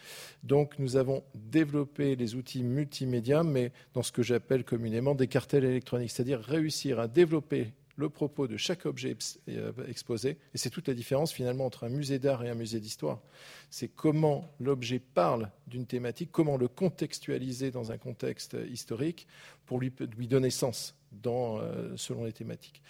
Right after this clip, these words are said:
Donc c'est un travail au long cours qui a été développé, qui a été initié en deux mille treize et que nous continuons à développer. Et par exemple,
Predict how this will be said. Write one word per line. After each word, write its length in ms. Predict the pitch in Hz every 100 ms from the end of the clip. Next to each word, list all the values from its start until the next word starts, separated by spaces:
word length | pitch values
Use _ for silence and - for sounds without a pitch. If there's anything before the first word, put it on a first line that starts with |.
| - -
Donc 140 | - -
c'est 100 | 131
un 80 |
travail 400 | 123 147 143 143
au 80 | 139
long 160 | 156 151
cours 320 | - 143 135
qui 140 | -
a 20 | 123
été 160 | -
développé, 460 | 120 117 123 117 123
qui 100 | -
a 60 |
été 160 | 117 120
initié 420 | 120 117 - 123
en 80 | 110
deux 80 | 107
mille 160 | 107
treize 300 | - 131 143
et 60 | 147
que 100 | 139
nous 120 | 123
continuons 440 | 110 117 - 123 113
à 40 |
développer. 520 | 113 107 101 135 180 - - - - -
Et 80 | 139
par 240 | 127 123
exemple, 480 | 120 107 131 156 175